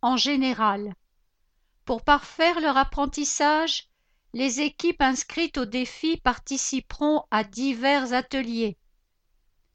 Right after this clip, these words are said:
Fabriquer des produits ménagers et de cosmétiques, réapprendre à faire ses courses ou encore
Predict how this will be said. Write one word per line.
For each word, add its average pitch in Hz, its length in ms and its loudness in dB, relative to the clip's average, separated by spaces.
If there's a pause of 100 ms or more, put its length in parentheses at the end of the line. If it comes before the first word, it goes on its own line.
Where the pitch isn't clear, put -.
(240)
Fabriquer 240 640 2
des 226 140 -2
produits 233 540 -2
ménagers 240 800 2
et 233 40 0
de 196 160 -2
cosmétiques, - 1040 -4 (800)
réapprendre 311 840 2
à 240 80 4
faire 240 280 -2
ses - 320 -6
courses - 580 -6 (580)
ou 311 140 2
encore 247 720 4